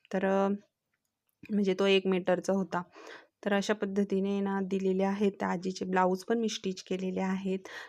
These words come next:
मला शेवटी जमलं तर मी शेवटी ते ब्लाऊज पण तुम्हाला दाखवून देईन कसे स्टिच केले म्हणून. तर, अ, अशा पद्धतीने आपण दोन्ही पण ब्लाऊजांच्या क्रॉसपट्ट्या ज्या आहेत ना, ते या पद्धतीने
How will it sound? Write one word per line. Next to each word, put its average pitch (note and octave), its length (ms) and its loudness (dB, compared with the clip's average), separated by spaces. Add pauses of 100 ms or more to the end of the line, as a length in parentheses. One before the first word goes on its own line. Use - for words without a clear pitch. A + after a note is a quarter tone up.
(180)
मला F#3 260 0
शेवटी F#3+ 420 0
जमलं F#3+ 360 0
तर F#3+ 160 -6
मी F#3+ 100 0
शेवटी F#3+ 400 0
ते G3 120 -2
ब्लाऊज F#3 380 4
पण G#3 160 2
तुम्हाला G3 300 -2
दाखवून F#3 440 0
देईन G3 220 0
कसे F#3+ 300 -6
स्टिच F#3 380 -10
केले F#3+ 280 -2
म्हणून. F#3+ 260 0 (520)
तर, F#3 120 0
अ, F#3 360 2 (4000)
अशा G3 200 -4
पद्धतीने F#3 580 -2
आपण F#3+ 320 -2
दोन्ही F#3 260 0
पण F#3 300 0
ब्लाऊजांच्या F#3 680 0
क्रॉसपट्ट्या F#3 600 -6
ज्या F#3+ 120 -4
आहेत F#3+ 220 -2
ना, G3 160 -8
ते F#3 160 -6
या F#3 120 -6
पद्धतीने F#3+ 520 -6